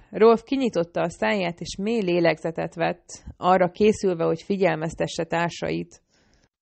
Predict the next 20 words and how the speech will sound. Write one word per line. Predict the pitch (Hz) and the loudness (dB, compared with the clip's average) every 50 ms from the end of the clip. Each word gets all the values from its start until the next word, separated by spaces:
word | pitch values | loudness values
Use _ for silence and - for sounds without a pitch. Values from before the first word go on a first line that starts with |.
| _ _ _ _ _ _ _ _ _ _ _ _ _ | _ _ _ _ _ _ _ _ _ _ _ _ _
Szeléna | - - - 330 330 302 240 214 202 185 | -2 2 4 4 4 4 2 2 2 0
az | 185 185 - | 0 -2 -2
egyetlen | - 247 277 254 196 190 185 - - 175 165 165 | 0 0 0 0 0 -2 -2 2 2 2 0 2
eszébe | - - 214 202 - - 185 175 175 170 | 0 2 2 2 2 0 0 2 4 4
jutó | 170 175 170 - 175 170 | 4 2 0 -2 -2 -2
dolgot | 170 170 180 180 175 175 170 175 175 | 2 4 6 6 6 6 2 -2 -6
tette, | - - 180 180 180 - _ - 160 | -2 -2 -2 -2 -2 -6 _ -12 -8
hogy | 160 170 170 170 | -6 -4 -4 -2
eltérítse | - 180 180 180 175 - 180 165 160 165 165 - - - 165 | -2 -2 -2 -2 -2 -2 -2 -2 -2 -4 -6 -6 -8 -6 -6
ettől. | 165 170 - _ - 175 170 170 170 180 180 - _ _ _ _ _ _ _ _ _ _ _ _ _ _ _ | -6 -6 -8 _ -6 -2 0 0 0 0 -4 -12 _ _ _ _ _ _ _ _ _ _ _ _ _ _ _
Villámgyorsan | 208 196 277 311 320 311 233 190 190 180 180 170 170 165 - 165 160 | 2 4 4 6 6 4 2 2 2 4 4 4 2 2 -2 -8 -8
a | 160 160 | -8 -10
földre | - - 196 190 190 185 175 165 160 | -2 4 6 8 8 8 6 4 2
dobta | 156 160 160 - - 175 | 2 0 -4 -4 -4 -2
a | 160 156 | -2 0
maszkját, | 160 165 180 - - - - 160 156 160 - | 0 -2 -2 -4 -4 -4 -4 -4 -4 -4 -8
és | 180 165 - | -10 -8 -2
lehúzta | 180 175 175 175 170 165 - - 180 | -2 0 0 -2 -4 -8 -8 -8 -8
a | 180 | -8
csukjáját. | 165 - - 170 165 - - - 165 160 156 156 156 170 170 | -6 -8 -8 -8 -6 -4 -4 -2 0 0 0 0 -2 -6 -10